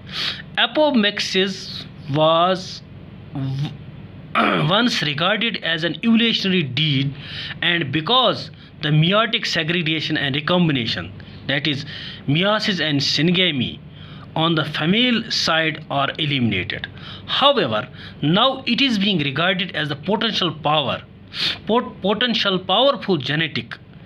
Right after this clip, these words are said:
genetic, <clears throat> genetic, uh, fact-, um, factor for use in crop improvement. Apomictically produced plants are genetically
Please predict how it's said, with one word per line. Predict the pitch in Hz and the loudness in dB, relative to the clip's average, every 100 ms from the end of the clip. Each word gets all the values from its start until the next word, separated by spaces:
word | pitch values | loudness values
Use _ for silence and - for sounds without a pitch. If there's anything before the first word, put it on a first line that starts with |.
| - - - - - - 120 | -18 -16 -14 -14 -12 -8 -2
genetic, | 190 233 254 247 233 - - - - - - - - - - | 0 2 2 -2 -4 -14 -18 -20 -20 -18 -18 -18 -18 -16 -6
<clears throat> | - 95 87 131 - - - - - 143 | 0 2 2 -2 -8 -16 -16 -16 -6 -2
genetic, | 160 226 262 247 190 - - - - - - - | 2 4 2 0 -4 -10 -20 -20 -20 -18 -18 -14
uh, | 117 147 135 127 | -6 -2 0 0
fact-, | 127 - 233 233 208 | 0 2 2 2 -2
um, | 147 147 139 131 123 | 0 2 4 2 2
factor | - - 170 143 147 - - - | 2 2 2 -2 -4 -12 -12 0
for | 175 175 | 2 4
use | 180 220 214 202 | 4 4 4 0
in | 185 165 156 | 0 0 0
crop | 151 135 123 | 2 2 0
improvement. | 107 95 92 80 76 - - - - - | -4 -4 -6 -6 -6 -8 -14 -14 -14 -6
Apomictically | 202 214 285 254 269 269 226 226 220 214 214 - - - - - - - - - - - - | -4 2 6 6 4 0 0 2 2 0 -4 -12 -18 -18 -16 -18 -18 -18 -18 -18 -16 -12 0
produced | 190 233 254 - 165 117 | 4 6 4 4 0 -2
plants | 170 202 226 - | 2 2 2 0
are | 160 | -2
genetically | 123 147 170 185 208 165 139 131 | 0 0 0 0 -2 -2 0 -2